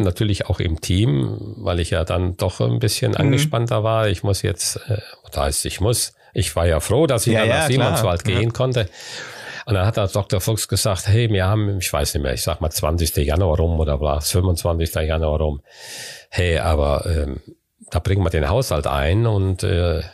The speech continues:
Speaker 1: ich möchte Sie bitten, den dann, äh, vorzustellen
Speaker 2: Mhm.
Speaker 1: in Eckdaten. Hm. Abends um neunzehn Uhr, ja, da bin ich nach Bad Krotzingen gefahren und hab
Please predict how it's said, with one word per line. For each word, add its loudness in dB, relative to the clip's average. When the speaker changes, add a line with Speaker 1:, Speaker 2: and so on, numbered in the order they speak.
Speaker 1:
ich -6
möchte 0
Sie -2
bitten, -2
den 0
dann, 0
äh, 2
vorzustellen -2
Speaker 2:
Mhm. 2
Speaker 1:
in 0
Eckdaten. -2
Hm. -2
Abends -2
um -4
neunzehn -2
Uhr, 2
ja, 0
da 0
bin 0
ich 0
nach -2
Bad -4
Krotzingen 0
gefahren 0
und 0
hab -4